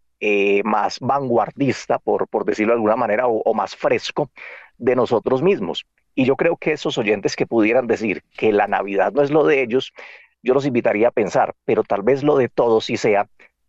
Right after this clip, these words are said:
que podamos andar por esta vida con un aire fresco, con un aire de gratitud, con un aire de perdonar, con un aire de no complicarse la vida, con un aire de no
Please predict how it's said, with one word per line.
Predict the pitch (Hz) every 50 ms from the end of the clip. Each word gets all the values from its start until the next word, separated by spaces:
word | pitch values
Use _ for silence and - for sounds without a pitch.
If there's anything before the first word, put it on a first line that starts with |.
| _ _ -
que | - - -
podamos | - 139 - 107 104 131 135 -
andar | 143 104 - 110 110 120 120 - - - _ _ -
por | - 110 98
esta | 101 - - - 151 143
vida | 151 131 117 104 107 120 _ _ _ _ _ _ _ _ _ _ _ _ _ _
con | - 160 151 151
un | 165 180
aire | 185 180 180 170 165 175 175 156
fresco, | - - 190 185 - - - - 156 170 _ _ _ _ _
con | - - 131 131 127
un | 135 143 143
aire | 147 143 135 135 143 139 143 131
de | 101 120 113
gratitud, | 101 107 101 - - 107 95 - - 143 135 113 92 -
con | - - 120 113
un | 113 117 123
aire | 135 135 135 135 131
de | 113 -
perdonar, | - - 107 95 90 90 98 98 110 117 123 113 92 - _ - - - - - - - - _ _
con | - 131 131 135 131
un | 135 143 147
aire | 143 147 147 143 147 151 151
de | 143 131 123 113 110 110 107 101
no | 117 117 110
complicarse | - - 156 143 131 - 127 117 113 - - 104 104 98 110 - -
la | 139 113 -
vida, | - 147 139 127 92 85 80 - _ _ _ _ _ _ _ _ _ _ -
con | - - 127 123 127 127
un | 123 131 135 127
aire | 135 139 143 143 139
de | 131 123 117 110 107 104
no | 104 110 117 110 110 113